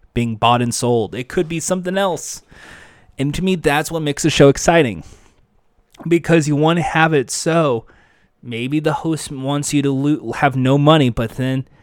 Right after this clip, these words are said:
that big twist, you actually walked out, you survived the game, you have fifty thousand dollars. Whoa! It, it, or other times, um, you only made, like, three grand, but that was fun. Thanks for stopping by.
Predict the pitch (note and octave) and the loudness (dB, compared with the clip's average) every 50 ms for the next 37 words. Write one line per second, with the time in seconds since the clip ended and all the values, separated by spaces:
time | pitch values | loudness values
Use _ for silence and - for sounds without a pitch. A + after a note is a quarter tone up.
0 | _ _ _ _ _ _ - A2 A2+ - - C3+ C3 C#3 D#3 D3+ - - - - | _ _ _ _ _ _ -12 -12 -12 -12 -6 2 6 6 6 6 4 0 2 8
1 | F#3+ G3 D#3 B2+ - - - A#2+ C3+ C3 B2 - C3+ C#3+ D3 - - F3 D#3 C3+ | 8 10 10 8 6 2 -2 6 8 8 8 8 6 6 4 4 4 4 4 6
2 | C3 C#3+ D3 C#3+ - - D#3+ D3 D3 - B2 C#3 C3 - D3+ C#3+ C3 B2 B2 B2 | 6 6 6 6 6 4 4 4 6 4 2 0 0 2 0 0 2 2 2 2
3 | C3 C3+ C3 C#3 C3+ C3 B2+ B2 B2+ C3 C3+ C#3+ C3+ C3+ C3 - C#3+ C#3 C3+ C3 | 4 2 2 0 0 2 4 4 6 6 4 6 8 8 8 8 6 4 2 0
4 | - - C#3+ C3+ - - D3 D3 - D#3 C#3+ D3+ D3+ C#3+ E3 D#3+ D#3+ E3 F3+ G3+ | 0 0 0 0 0 -2 -2 0 0 2 2 2 2 0 0 0 4 4 4 4
5 | F#3 C#3 G2+ G2 F2+ - - - F3 G3+ A3+ B3 B3+ A3+ A3 G#3+ F#3 E3 D#3 C#3 | 4 4 2 0 -2 -2 -2 -2 0 2 4 4 4 6 6 6 6 4 2 2
6 | B2+ A#2 G#2+ G2+ F2 - - _ _ _ _ _ _ _ _ _ _ _ _ _ | 0 0 -2 -4 -6 -8 -12 _ _ _ _ _ _ _ _ _ _ _ _ _
7 | _ _ _ D#3+ D3 D3+ - - D#3+ D#3+ D#3+ - - _ _ - D3 D3+ D#3+ D3+ | _ _ _ -6 -6 -6 -6 -10 -10 -10 -10 -10 -10 _ _ 0 4 4 6 6
8 | D3+ E3 E3+ - - E3+ E3 E3+ E3+ D#3+ - - C#3+ C#3+ D3 D3 D3 - - D#3+ | 6 6 4 4 4 2 2 2 0 -2 -2 -2 0 2 2 2 0 -4 -6 -2
9 | D#3+ F3+ A3 A3 G3+ G3 F#3 F#3+ E3 C#3 - - E3+ D#3+ D3+ D3+ D3 C#3+ C#3 B2+ | 0 0 2 2 2 2 4 4 2 2 2 2 2 2 4 4 2 2 2 0
10 | B2 B2 C#3 F#3 G3+ A#3+ A#3 F3+ - - - - D#3 D3 D3 D#3 F3 F#3+ F3+ - | -2 -4 -6 -2 0 2 2 2 2 0 -2 2 4 4 4 4 2 0 0 0
11 | - D#3 - - B2 B2+ - - A#2 G#2+ G2 D#2 D2 D#2+ - | -2 -4 0 0 0 0 0 -2 -4 -4 -6 -6 -8 -10 -12